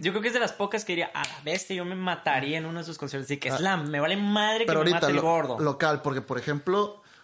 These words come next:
Speaker 2: yo te digo, si fuera a ver a Queen,
Speaker 1: Ya, güey.
Speaker 2: no hay pedo que me pegue sida, güey.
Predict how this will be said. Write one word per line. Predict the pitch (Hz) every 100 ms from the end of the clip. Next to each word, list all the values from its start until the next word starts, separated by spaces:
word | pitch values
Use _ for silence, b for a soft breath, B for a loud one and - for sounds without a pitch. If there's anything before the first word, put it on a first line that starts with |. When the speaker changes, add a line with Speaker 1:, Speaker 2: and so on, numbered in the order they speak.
| b b -
Speaker 2:
yo | 135 135
te | 160
digo, | 156
si | - 123
fuera | - 143 180
a |
ver | 202
a | 226 226
Queen, | 170 170 220 302 b b b b _ _ -
Speaker 1:
Ya, | 78 67 -
güey. | - 131
Speaker 2:
no | 131
hay | 139
pedo | 139 127 135 131
que |
me | 123
pegue | - 131
sida, | 135 127 120
güey. | 127